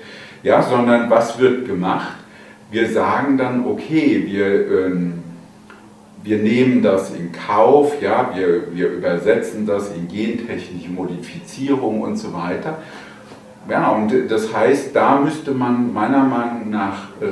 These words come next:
ran, ja, um sagen, ja, lasst uns da auch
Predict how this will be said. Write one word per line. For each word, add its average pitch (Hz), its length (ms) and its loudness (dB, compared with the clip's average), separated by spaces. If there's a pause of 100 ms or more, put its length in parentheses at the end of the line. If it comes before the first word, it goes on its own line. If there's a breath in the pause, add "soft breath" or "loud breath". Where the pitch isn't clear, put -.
(120)
ran, 92 520 -4 (240)
ja, - 200 -4
um 120 440 -6
sagen, - 580 -2 (140)
ja, 147 340 2
lasst 113 260 -2
uns 127 300 -4
da 117 320 -2
auch 117 320 0